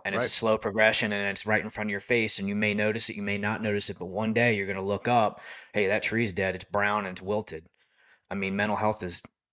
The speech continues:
Speaker 1: from what I understand and what I listen to and what I try to keep up on is fairly the same, where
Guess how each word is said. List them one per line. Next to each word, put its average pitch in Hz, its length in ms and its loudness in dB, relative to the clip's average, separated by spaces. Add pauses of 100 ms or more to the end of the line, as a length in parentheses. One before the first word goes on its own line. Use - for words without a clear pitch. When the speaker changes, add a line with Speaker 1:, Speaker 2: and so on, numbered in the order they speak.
(280)
Speaker 1:
from - 220 -4
what 104 140 2
I 101 160 6
understand 101 580 0
and 101 80 -4
what 98 80 0
I 92 60 0
listen 95 340 -4
to 101 200 -2
and 98 80 -4
what 95 100 -6
I 92 60 -4
try 98 180 -4
to 98 60 -8
keep - 240 -12
up 104 180 -2
on 95 100 -2
is 92 100 -6
fairly 98 300 -2
the 87 80 -4
same, 104 380 0
where 90 340 0